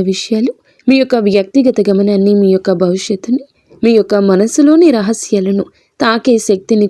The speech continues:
కూడా కలిగి ఉన్నాయి. దయచేసి ఎవరైనా సరే ఒంటరిగా ఉన్నప్పుడే వీడియోని చూడండి. ఆలస్యం లేకుండా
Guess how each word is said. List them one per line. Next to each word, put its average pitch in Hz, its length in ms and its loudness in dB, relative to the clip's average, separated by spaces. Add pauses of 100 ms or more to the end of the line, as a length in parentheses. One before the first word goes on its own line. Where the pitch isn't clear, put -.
కూడా 190 180 2 (120)
కలిగి 202 300 2 (100)
ఉన్నాయి. 190 420 -6 (480)
దయచేసి 233 480 2 (220)
ఎవరైనా 226 480 0 (120)
సరే - 180 -4 (360)
ఒంటరిగా 262 480 2 (100)
ఉన్నప్పుడే 220 400 2 (120)
వీడియోని 208 460 2 (140)
చూడండి. 190 400 -4 (340)
ఆలస్యం 226 640 0
లేకుండా 208 360 2